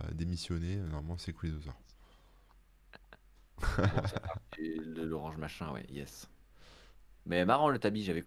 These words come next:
Speaker 2: j'avais, j'avais jamais vu, je crois. Je me souviens pas.
Speaker 1: Ah, moi, je me souviens, j'avais fait, euh, j'avais vu ça à l'époque.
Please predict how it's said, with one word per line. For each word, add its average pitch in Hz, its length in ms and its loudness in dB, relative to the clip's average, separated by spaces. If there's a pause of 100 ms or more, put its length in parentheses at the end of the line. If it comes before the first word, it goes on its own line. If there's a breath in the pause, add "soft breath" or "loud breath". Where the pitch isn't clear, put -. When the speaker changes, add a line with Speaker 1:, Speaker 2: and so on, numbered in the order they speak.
Speaker 2:
j'avais, 85 400 -2
j'avais 82 140 -4
jamais 95 220 -2
vu, 92 140 -4
je - 60 -8
crois. 76 320 -8
Je 78 40 -20
me 73 60 -18
souviens 131 220 -8
pas. 123 200 -10 (1300 soft breath)
Speaker 1:
Ah, 85 40 -8
moi, 82 120 -6
je 80 80 -10
me 76 80 -10
souviens, 80 340 -4 (140)
j'avais 71 240 -4
fait, - 180 -8
euh, 69 160 -8 (300)
j'avais 78 220 -4
vu 76 140 -8
ça - 180 -10
à 73 80 -4
l'époque. 80 420 -6